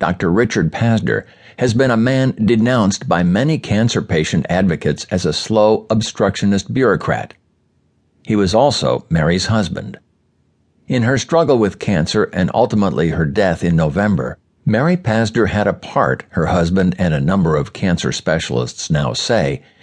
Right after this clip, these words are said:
in a profound change at the F D A, a speeding up of the drug approval process.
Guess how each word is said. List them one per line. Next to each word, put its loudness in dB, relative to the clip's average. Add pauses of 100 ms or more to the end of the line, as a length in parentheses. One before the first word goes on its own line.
(140)
in 0
a 0
profound 0
change 0
at 0
the 0
F 0
D 0
A, -4 (420)
a 2
speeding 0
up -2
of -2
the 0
drug 4
approval 0
process. -4